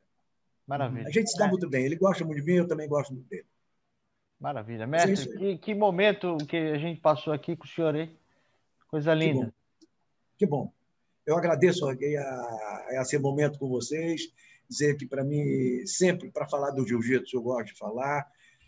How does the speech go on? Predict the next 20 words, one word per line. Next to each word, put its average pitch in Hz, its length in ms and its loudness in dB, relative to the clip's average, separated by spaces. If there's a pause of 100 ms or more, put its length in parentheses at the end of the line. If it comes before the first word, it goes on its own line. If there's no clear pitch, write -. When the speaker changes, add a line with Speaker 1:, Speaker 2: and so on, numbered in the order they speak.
Speaker 2:
Eu 139 400 2
normalmente 151 760 -2
penso 139 400 0
que 131 380 0 (340)
o 143 120 -2
jiu-jitsu 131 880 2 (400)
precisa 151 680 2
dessa 123 460 -2
nova 123 240 -2
roupagem 135 800 -2 (440)
pra 127 120 -2
que - 100 -2
ela 120 240 0
possa 120 320 -6
melhorar 123 640 0 (600)
naquilo 135 600 0
que 139 120 -4
ela 127 160 0
se - 180 -12
propõe, 147 680 -2